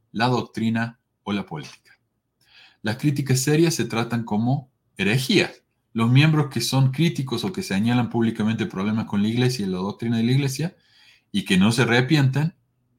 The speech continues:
a menudo son excomulgados como ato-, apóstatas, como le pasó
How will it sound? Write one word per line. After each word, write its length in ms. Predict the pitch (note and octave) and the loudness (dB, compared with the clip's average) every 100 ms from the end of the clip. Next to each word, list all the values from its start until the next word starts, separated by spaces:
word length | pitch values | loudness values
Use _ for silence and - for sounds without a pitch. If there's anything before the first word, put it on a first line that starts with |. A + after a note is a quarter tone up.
| _ _ - | _ _ -6
a 80 | A2 | 0
menudo 340 | G#2+ G#2+ B2 | 2 2 2
son 160 | B2 G2+ | 0 -4
excomulgados 640 | - F#2+ F2+ F#2 G2 G2+ | -2 -2 -2 -2 -4 -6
como 240 | - D#2 D2+ | -8 -8 -10
ato-, 240 | - - _ | -14 -20 _
apóstatas, 480 | E2+ - - - - | -12 -12 -18 -20 -20
como 140 | C#2+ | -20
le 80 | C2 | -20
pasó 520 | - - - A#1+ - | -18 -18 -16 -18 -18